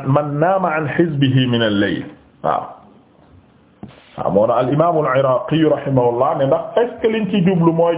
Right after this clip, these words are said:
julli guddi wala jàng Alquraan ji ci biir loo xam ne danga ne moom ngay jàng saa su ne,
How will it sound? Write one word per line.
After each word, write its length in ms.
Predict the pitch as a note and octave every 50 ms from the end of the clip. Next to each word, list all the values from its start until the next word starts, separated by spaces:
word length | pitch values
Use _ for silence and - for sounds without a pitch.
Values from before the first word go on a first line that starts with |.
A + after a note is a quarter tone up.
| C#3+
julli 240 | D3+ F3 F3+ D#3+ D#3 C#3
guddi 340 | C3+ D3 D3+ C#3 G#3+ C4 B3 - - - - _ -
wala 240 | D#3 F#3 F3 F#3+ F#3
jàng 240 | F#3 F3+ F#3 F3+ F3
Alquraan 680 | C#3+ D#3 E3+ E3 - E3 D#3+ - - D#3 D3+ D3+ D3
ji 80 | C#3+ C3+ -
ci 80 | F3 D#3
biir 220 | D#3 E3 D#3+ C#3+
loo 200 | C#3 D3 D#3+ D#3+ E3
xam 180 | E3 D#3 D#3
ne 80 | D3+ D3
danga 220 | C#3+ D3 D#3 D#3+ D#3+
ne 120 | D#3+ D3+
moom 240 | D3 D#3 D#3+ D#3 D#3
ngay 180 | D#3 D3+ D3 C#3+
jàng 260 | D#3 C#3+ C#3+ C#3+ D3 C3
saa 180 | - D3 C#3 C3+
su 140 | C3+ D#3
ne, 100 | D#3+ D3